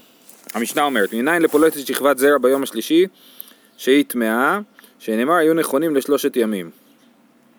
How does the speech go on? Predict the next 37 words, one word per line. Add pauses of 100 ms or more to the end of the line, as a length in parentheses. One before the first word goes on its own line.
(200)
כן,
ששלושה
ימים
הם,
אה,
צריכים
לחכות, (520)
אה,
אה,
הם
פורשים
מאישה
לשלושה
ימים, (520)
על
מנת
שהאישה
לא
תהיה
פולטת
שכבת
זרע, (500)
והם
פורשים
שלושה
ימים,
סימן
שביום
השלישי
היא
טמאה
עדיין,
וביום
הרביעי
היא
כבר
טהורה.